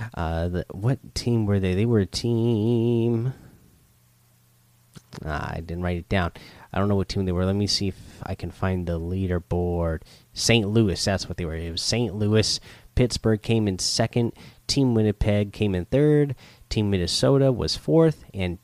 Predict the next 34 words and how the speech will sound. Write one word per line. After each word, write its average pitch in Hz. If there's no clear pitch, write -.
Team 123
P 131
B 127
and 87
J 98
was 87
fifth. -
So, 90
uh, 80
you 120
know, 104
congratulations 98
to 92
those. 139
Obviously, 104
Team, 104
uh, 76
Saint 92
Louis 113
got 90
first -
place, 117
so 113
they 127
get 127
the 95
biggest, 107
uh, 95
share 117
of 107
the 101
prize. 107
And 98
remember, 123